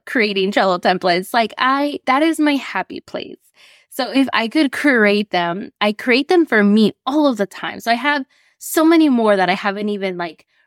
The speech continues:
repackaged up in a way for me to create it for others to use. But I personally love doing that. And I was like, "If I could have an easy way to do this and deliver this, which is a shop model, <gasps> I would be so happy." <laughs> And that's what happened.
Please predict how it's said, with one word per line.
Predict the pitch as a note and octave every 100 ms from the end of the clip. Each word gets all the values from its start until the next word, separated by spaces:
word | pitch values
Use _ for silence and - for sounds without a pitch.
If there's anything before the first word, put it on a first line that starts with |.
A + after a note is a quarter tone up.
| -
repackaged | A3 G#3+ - G#3 G3+ G#3 G3 -
up | F3+ F#3+
in | F#3+
a |
way | F3+ F#3+
for | F#3+ F#3+
me | F#3+
to | F3+ E3+ -
create | - F#3+ F#3 F3+
it | -
for | F3 -
others | G#3 G3+ F#3+ -
to | -
use. | F3 G3 F#3 F#3 _ _ _ _ _ _ _ -
But | F#3+ -
I | A3+ D#4
personally | - D#4+ F4 D#4+
love | D4 D4+ D4+ C#4+ C#4 A3
doing | B3+ C4+ A#3
that. | F#3
And | A3+
I |
was | C4
like, | C#4
"If | C4+ C#4
I | D4+
could | G4
have | - C#4+ D4+
an | C#4+ -
easy | B3 B3+ B3+ C#4
way | B3 G3 G3+ A#3
to | - F3+ _
do | F3 E3+
this | G#3 C4+ -
and | G3
deliver | F#3+ F3 E3 F#3 A#3+
this, | C#4 D#4 D4+
which | - G3+ G3+
is | F#3
a | -
shop | - G3 -
model, | C#4 D#4 D#4+ F4 _ _ _
<gasps> | - E4+ D#4+ D4+ _ _ -
I | A3
would | G#3
be | G#3+
so | - -
happy." | - - - - - G#4+ F#4 -
<laughs> | D#4 - F4 F4
And | - D4+ C#4+
that's | D4+ -
what | E4 E4+
happened. | D#4+ D#4+ C4+ A3 G3